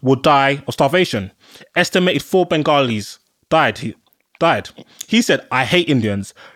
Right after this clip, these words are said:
They are beastly people with, with a beastly religion. Their famine was their own fault for breeding like rabbits." Winston Churchill.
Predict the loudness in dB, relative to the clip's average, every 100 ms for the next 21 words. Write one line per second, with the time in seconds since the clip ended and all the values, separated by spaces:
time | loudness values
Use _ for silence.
0 | _ _ _ 0 2 2 2 2 2 0
1 | 2 0 2 2 0 -2 -4 0 0 2
2 | 0 2 2 2 0 -4 -8 -16 -20 _
3 | -2 0 2 2 4 4 2 2 2 2
4 | 2 0 0 0 0 0 0 -2 -6 -8
5 | -12 -18 _ _ _ _ _ _ _ -8
6 | -8 -8 -12 -14 -18 -18 -18 -20